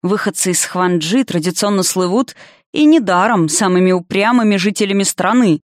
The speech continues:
Но я работаю над своим произношением и налаживанием связи в Сейко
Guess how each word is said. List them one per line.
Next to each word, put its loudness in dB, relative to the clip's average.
Но 0
я 2
работаю 0
над 2
своим 0
произношением 0
и 2
налаживанием 2
связи -2
в -6
Сейко -2